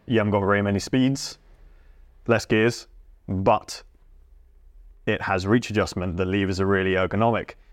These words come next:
It's light. It's really good. Really good.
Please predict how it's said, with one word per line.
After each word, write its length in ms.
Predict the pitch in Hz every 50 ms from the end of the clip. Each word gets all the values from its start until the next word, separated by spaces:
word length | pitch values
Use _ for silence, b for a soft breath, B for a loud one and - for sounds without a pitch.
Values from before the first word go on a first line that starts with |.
| - - _ _
It's 260 | 95 92 - - - - - _ -
light. 480 | 92 95 110 104 113 - - - - - _ _ _ _ _ _ - - - _ _ - - _ _ _ - - _ _ _
It's 160 | - 117 95 107
really 200 | 131 139 127 110
good. 140 | 139 - - _ _ _ _ _ _ _ - _ _ - _ _ _ _ _ _ -
Really 200 | - 107 107 104
good. 140 | 104 107 -